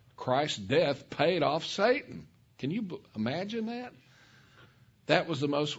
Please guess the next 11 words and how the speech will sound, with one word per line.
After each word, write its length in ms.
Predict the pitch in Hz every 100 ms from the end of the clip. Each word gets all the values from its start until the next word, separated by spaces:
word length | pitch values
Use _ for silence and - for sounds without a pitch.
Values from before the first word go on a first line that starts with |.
| -
widely 460 | 120 135 170 165
held 300 | 139 165 165
view. 320 | 165 220 101 - - - - - - - - _ _ _ _
And 100 | 131 127
it 60 |
wasn't 280 | 123 135 151
until 320 | 131 143 131
Anselm 520 | 123 151 185 - 123
around 320 | 120 123 127 131
one 140 | 135
thousand. 480 | 131 156 180 -